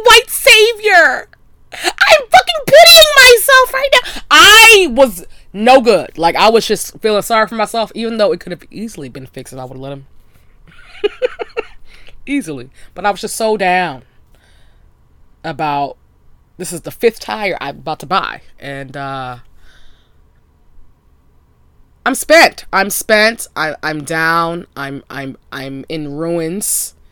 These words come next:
Who am I even? You know what I mean? Like, all this struggle, you know? But it builds you. 'Cause once you get up out of that, <laughs> by the way, to that white man, I, I'm sorry. I should have taken you up on your offer, 'cause that was really, really nice and kind.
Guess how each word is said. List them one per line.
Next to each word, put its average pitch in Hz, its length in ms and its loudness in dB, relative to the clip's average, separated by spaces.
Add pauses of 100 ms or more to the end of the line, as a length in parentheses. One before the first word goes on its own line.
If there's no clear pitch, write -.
(380)
Who 196 260 0
am 185 240 2
I 160 200 -2
even? 135 600 -8
You 156 120 -4
know 160 160 -4
what 170 120 -2
I 170 100 -2
mean? 170 400 -6
Like, 147 200 -8
all 175 220 -4
this 151 180 -10
struggle, - 640 -8
you 156 180 -6
know? 151 280 -8 (600)
But 240 120 2
it 269 140 4
builds 339 300 0
you. 147 180 -10 (760)
'Cause 165 100 -12
once 240 200 -8
you 226 60 -10
get 208 120 -2
up 208 140 -6
out 220 180 0
of 202 60 -2
that, 165 240 -6 (800)
<laughs> - 760 -20
by 175 100 -4
the 170 80 -8
way, 147 200 -6
to 220 120 -12
that 233 140 -2
white 214 180 -6
man, 214 320 -8
I, - 120 -18 (140)
I'm 220 140 -12
sorry. 123 340 -12
I 147 80 -10
should 185 280 -14
have - 200 -18 (640)
taken 147 320 -8
you 139 140 -10
up - 100 -16
on 131 80 -16
your 127 140 -16
offer, 127 240 -18
'cause 123 140 -20
that 170 120 -14
was 147 140 -20
really, 131 160 -18
really 120 160 -18
nice 120 260 -18
and 127 80 -20
kind. 123 360 -18